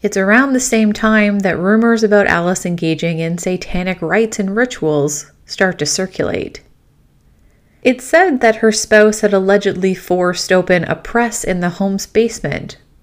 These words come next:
before he passed away suddenly and mysteriously. It's alleged that the cabinet had a variety of witchcraft implements, including worms, nightshade, dead men's hair,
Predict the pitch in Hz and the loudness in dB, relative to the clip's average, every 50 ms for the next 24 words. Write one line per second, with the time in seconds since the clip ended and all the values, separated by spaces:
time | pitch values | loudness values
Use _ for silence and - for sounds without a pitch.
0 | _ _ _ - 214 190 - 226 226 226 226 226 226 - - 226 233 233 - - | _ _ _ -2 -2 2 4 4 4 4 2 -2 -4 -2 -4 -4 -2 -2 -2 0
1 | - 226 214 220 220 220 202 196 190 196 196 196 - - - 233 240 233 226 208 | 2 2 4 4 4 4 4 4 2 0 -2 -4 -2 0 2 2 2 2 2 0
2 | 180 156 156 147 143 143 156 165 - - _ _ - 175 170 165 165 170 175 185 | 0 -2 -4 -6 -6 -6 -8 -10 -12 -16 _ _ -4 -2 -2 -2 -2 -2 -2 -4
3 | - - - - 214 226 214 185 160 160 160 - - - - - - - - - | -4 -4 -2 0 2 2 2 2 2 0 -2 -4 -6 -6 -6 -6 -6 -6 -8 -12
4 | - _ _ _ _ _ _ _ _ _ _ - - - 180 165 165 170 170 - | -16 _ _ _ _ _ _ _ _ _ _ -6 -4 -2 0 2 2 2 2 0
5 | - 170 165 165 175 170 - 185 160 160 165 170 160 156 - 160 151 160 151 165 | -2 -2 -2 -2 -4 -4 0 0 0 0 0 -4 -6 -4 -4 -4 -4 -2 -2 -2
6 | 160 151 151 170 196 226 233 214 190 170 160 160 160 156 196 - - - - - | -2 -2 0 0 0 0 0 0 0 -2 -2 -2 0 0 0 0 0 -4 -4 -2
7 | 165 139 151 - - 143 156 147 - 151 143 131 85 - - - - - - - | 0 0 0 -2 -6 -8 -8 -6 -6 -8 -6 -6 -8 -8 -10 -12 -14 -16 -18 -20
8 | 339 - - 170 - 175 170 156 160 156 160 160 165 165 160 160 165 185 220 254 | -16 -14 -14 -8 -6 -4 -4 -4 -4 -4 -4 -4 -4 -4 -4 -4 -2 -2 -2 -2
9 | 285 294 - - - _ _ _ _ _ _ _ _ _ - 160 165 185 208 - | -4 -4 -8 -12 -18 _ _ _ _ _ _ _ _ _ -8 -4 -4 -4 -4 -4
10 | - - 143 131 131 131 139 165 190 - _ _ _ _ _ _ _ _ _ _ | -4 -2 -2 -2 -2 -2 -4 -6 -8 -10 _ _ _ _ _ _ _ _ _ _
11 | _ _ - 175 202 214 220 262 262 254 254 254 - - - 147 143 147 151 160 | _ _ 0 0 0 2 2 2 2 0 0 -2 -6 -6 -4 -4 -2 -2 -4 -4
12 | 175 - | -6 -8